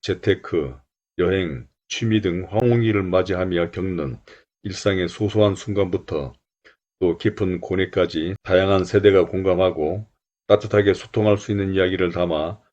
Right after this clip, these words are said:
소중한 삶의 이야기를 함께 나누는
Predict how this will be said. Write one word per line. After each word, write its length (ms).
소중한 400
삶의 420
이야기를 380
함께 240
나누는 560